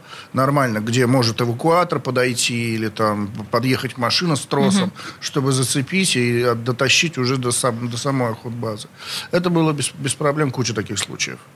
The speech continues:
Speaker 1: Э, потом с ребятами, которые занимаются оффроудом, мы постоянно общаемся.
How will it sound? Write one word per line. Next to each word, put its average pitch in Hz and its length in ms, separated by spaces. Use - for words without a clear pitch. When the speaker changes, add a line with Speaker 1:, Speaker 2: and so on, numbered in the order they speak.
Speaker 1:
Э, 131 180
потом 156 300
с - 120
ребятами, 160 440
которые 156 320
занимаются 151 560
оффроудом, 156 540
мы 117 160
постоянно 113 640
общаемся. 110 580